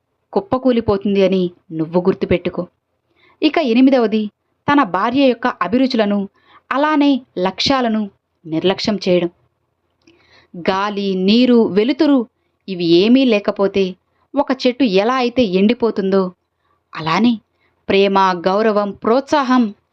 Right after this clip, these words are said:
ఇవి ఏమీ లేకపోతే ఒక వ్యక్తి లోపల నుంచే కృంగిపోతాడు. భార్య అంటే కేవలం ఇంటి బాధ్యతలు చూసే వ్యక్తే కాదు, ఆమె కూడా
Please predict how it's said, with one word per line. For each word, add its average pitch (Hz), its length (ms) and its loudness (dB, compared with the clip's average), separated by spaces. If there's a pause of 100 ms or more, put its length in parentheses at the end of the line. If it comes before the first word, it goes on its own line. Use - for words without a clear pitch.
(340)
ఇవి 180 300 -2
ఏమీ 240 300 4
లేకపోతే 208 580 0 (680)
ఒక 247 180 -2
వ్యక్తి 247 360 -2
లోపల 269 360 2
నుంచే 233 340 2 (560)
కృంగిపోతాడు. 180 680 -2 (920)
భార్య 185 420 -2
అంటే 190 280 -2 (140)
కేవలం 214 420 -2 (460)
ఇంటి 269 260 4
బాధ్యతలు 240 540 0
చూసే 208 260 2
వ్యక్తే 180 380 -2
కాదు, 214 320 -2 (920)
ఆమె 185 260 0
కూడా 196 300 0